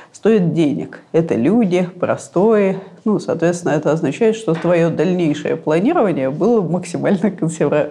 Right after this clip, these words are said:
консервативным. И оно же привело к максимально консервативному перезапуску. И дальше, вот в этот период времени, как раз там август, сентябрь, было видно, что дефицит.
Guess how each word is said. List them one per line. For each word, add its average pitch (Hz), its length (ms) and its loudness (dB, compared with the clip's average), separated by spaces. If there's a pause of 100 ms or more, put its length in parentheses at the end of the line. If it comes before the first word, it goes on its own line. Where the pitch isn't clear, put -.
(140)
консервативным. 165 840 0 (600)
И 156 100 2
оно 165 420 4
же 185 240 0 (300)
привело 165 440 2
к - 80 -8
максимально 175 580 0
консервативному 160 1040 0 (760)
перезапуску. 175 840 -2 (360)
И - 80 0
дальше, 185 680 2
вот 135 180 -4
в - 60 -4
этот 165 260 -2
период 143 360 0
времени, 208 420 0
как - 260 -6
раз - 120 -16
там - 220 -4
август, 170 440 0
сентябрь, 165 520 0
было 139 280 0
видно, 175 340 0
что - 220 -4
дефицит. 180 600 -2